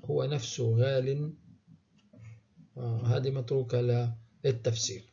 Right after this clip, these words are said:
على الباحث أيضًا أن يحدد مستوى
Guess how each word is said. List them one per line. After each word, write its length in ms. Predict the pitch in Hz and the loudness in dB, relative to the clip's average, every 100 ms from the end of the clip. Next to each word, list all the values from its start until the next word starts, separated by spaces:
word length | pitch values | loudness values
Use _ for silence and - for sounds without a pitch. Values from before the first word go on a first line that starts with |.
| _ _ - - - - - | _ _ -20 -18 -16 -12 2
على 180 | 185 220 | 6 8
الباحث 400 | 220 226 214 - | 8 4 2 0
أيضًا 360 | 208 196 170 | 2 2 2
أن 80 | 165 | 0
يحدد 540 | 156 170 135 135 117 | 2 0 0 0 0
مستوى 600 | 127 117 - 147 151 151 | 0 0 0 4 6 4